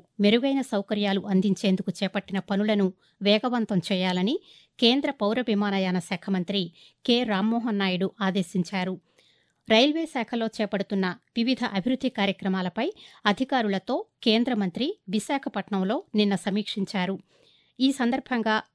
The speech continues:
రామ్మోహన్ నాయుడు మాట్లాడుతూ, అన్ని విభాగాలను సమన్వయం చేసుకుని పనులను త్వరితగతిన పూర్తి చేయాలన్నారు. ఈ సందర్భంగా విశాఖపట్నం రైల్వే స్టేషన్ అభివృద్ధి పనులు, రోడ్ ఓవర్ బ్రిడ్జిలు, అండర్ బ్రిడ్జిలు, మౌలిక సదుపాయాల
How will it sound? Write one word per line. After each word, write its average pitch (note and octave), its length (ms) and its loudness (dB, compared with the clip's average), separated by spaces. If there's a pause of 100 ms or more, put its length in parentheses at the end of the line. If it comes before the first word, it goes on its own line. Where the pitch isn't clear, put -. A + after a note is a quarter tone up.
రామ్మోహన్ A#3 560 2
నాయుడు G3 220 0 (100)
మాట్లాడుతూ, F#3+ 480 -2 (420)
అన్ని C#4 280 4
విభాగాలను A#3 760 -2 (100)
సమన్వయం A3 640 0
చేసుకుని A3+ 420 0 (400)
పనులను A#3+ 400 4 (220)
త్వరితగతిన A#3+ 580 0 (120)
పూర్తి A3 360 -2
చేయాలన్నారు. F#3 640 0 (440)
ఈ A#3 100 0
సందర్భంగా G3+ 600 -2 (360)
విశాఖపట్నం B3+ 680 -2
రైల్వే G#3+ 340 2
స్టేషన్ A3+ 400 -2 (120)
అభివృద్ధి G#3+ 400 -4
పనులు, G#3+ 260 0 (380)
రోడ్ A3+ 320 2 (140)
ఓవర్ G#3+ 260 2
బ్రిడ్జిలు, G#3+ 380 0 (240)
అండర్ G#3+ 280 2
బ్రిడ్జిలు, G3 440 -2 (400)
మౌలిక B3 400 2
సదుపాయాల A3 600 -2